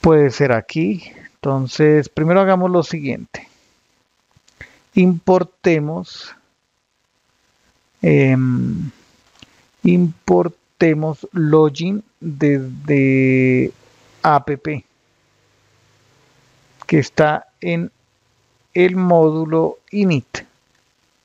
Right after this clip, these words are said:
Entonces, escribamos aquí from app import login. O sea, estamos importando esta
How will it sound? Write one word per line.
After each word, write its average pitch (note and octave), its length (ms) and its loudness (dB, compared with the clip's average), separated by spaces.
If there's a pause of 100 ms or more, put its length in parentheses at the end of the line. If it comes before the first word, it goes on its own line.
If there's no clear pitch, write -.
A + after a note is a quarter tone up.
(200)
Entonces, D3+ 800 -2 (960)
escribamos C#3+ 580 -2
aquí C3+ 300 -6
from D3 400 -2 (240)
app C#3+ 260 -2 (460)
import F3 760 -2 (500)
login. C#3+ 880 0 (500)
O - 140 -6
sea, C#3 160 0
estamos D3+ 400 -4
importando D#3+ 760 -4
esta C#3 560 -6